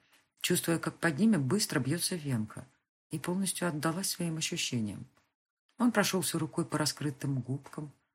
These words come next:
растирая по ним мои соки, а затем ввел в меня два пальца, одновременно массируя клитор.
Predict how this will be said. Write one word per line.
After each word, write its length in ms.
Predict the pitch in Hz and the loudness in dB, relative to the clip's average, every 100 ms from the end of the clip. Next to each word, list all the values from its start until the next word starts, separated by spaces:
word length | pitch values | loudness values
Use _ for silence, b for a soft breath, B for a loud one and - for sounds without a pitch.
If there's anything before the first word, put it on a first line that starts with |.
| _ | _
растирая 520 | - 165 - 175 185 185 | -4 -2 -2 -2 -2 -4
по 120 | - | -2
ним 220 | 165 160 | -2 -2
мои 160 | 160 160 | -2 -2
соки, 500 | - 117 101 - - _ _ _ _ _ _ | -2 -4 -6 -10 -18 _ _ _ _ _ _
а 100 | 196 | 0
затем 380 | 139 180 233 233 | 0 2 4 4
ввел 260 | 135 170 202 | 4 2 2
в 100 | 151 | 2
меня 200 | 147 147 | 0 0
два 180 | 127 | -2
пальца, 480 | - - 190 - - B B B - | -4 -4 -2 -2 -2 B B B -4
одновременно 600 | 147 180 156 240 226 180 | 2 4 6 8 8 6
массируя 540 | 170 143 180 175 175 | 2 0 -2 -2 -2
клитор. 480 | - 113 110 - - | -4 -6 -6 -8 -18